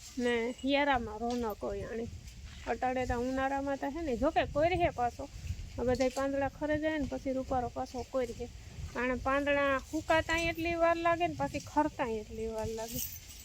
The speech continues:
ને પાછો વાહા લગન ન ફૂટે, આખે આખો સાફ થઈ જાય ને પછી નિરાયથી ધીરે ધીરે ફૂટકે એમાં નવા પાંદડા આવી ગયા. એ બધાય ઝાડવામાં હે ને થોડો થોડો ઉનાળો દેખાણો. જે આ ખાટી એબલીમાંય દેખાડો ઉનાળો.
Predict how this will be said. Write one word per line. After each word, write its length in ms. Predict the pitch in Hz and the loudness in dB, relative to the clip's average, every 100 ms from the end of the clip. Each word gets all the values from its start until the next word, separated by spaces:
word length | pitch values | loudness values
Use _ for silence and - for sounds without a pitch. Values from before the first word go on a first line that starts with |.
| - | -2
ને 120 | 240 | 2
પાછો 280 | 262 269 269 262 262 254 247 240 240 240 233 - - - | 2 2 4 6 6 4 4 2 0 -2 -6 -10 -10 2
વાહા 300 | 247 262 302 | 4 4 4
લગન 320 | 311 294 311 | 4 4 2
ન 160 | 320 285 | 4 2
ફૂટે, 340 | - 247 233 | 0 -4 2
આખે 240 | 254 - | 0 2
આખો 260 | 285 285 294 | -4 -2 -4
સાફ 260 | - 294 294 - | 0 0 0 0
થઈ 120 | 320 | 0
જાય 200 | 320 320 | 4 2
ને 160 | 247 254 - - - - - - | 2 -4 -6 -10 -10 -12 -10 -6
પછી 200 | 254 240 | 0 4
નિરાયથી 680 | 262 277 285 277 277 269 | 6 6 6 6 2 0
ધીરે 280 | 233 254 262 | 0 2 2
ધીરે 320 | - 254 240 | 2 2 0
ફૂટકે 500 | 220 - 269 - - | -2 -4 -6 -4 -4
એમાં 240 | 214 220 220 | -4 -4 -2
નવા 260 | 247 240 220 | 0 0 0
પાંદડા 340 | 254 247 226 | -2 -2 -2
આવી 180 | 233 233 | -4 -4
ગયા. 240 | 233 247 - - - - _ - - - - - - - - 240 | -4 -6 -6 -6 -8 -12 _ -18 -14 -12 -12 -14 -18 -8 2 4
એ 40 | |
બધાય 420 | 233 254 294 294 | 8 8 12 12
ઝાડવામાં 560 | 262 277 302 302 311 311 | 12 10 10 8 6 6
હે 80 | 339 | 4
ને 60 | |
થોડો 280 | 277 285 269 | 6 8 8
થોડો 260 | 254 262 247 | 8 8 8
ઉનાળો 420 | 269 262 247 226 | 8 8 8 8
દેખાણો. 500 | 233 247 - 208 220 | 6 6 4 0 6
જે 120 | 262 | 8
આ 60 | 240 | 6
ખાટી 320 | - 254 254 | 4 4 8
એબલીમાંય 560 | 254 247 247 233 233 | 8 8 4 6 4
દેખાડો 460 | 233 254 - 254 240 | 4 2 4 2 6
ઉનાળો. 420 | 240 247 240 262 | 6 4 2 0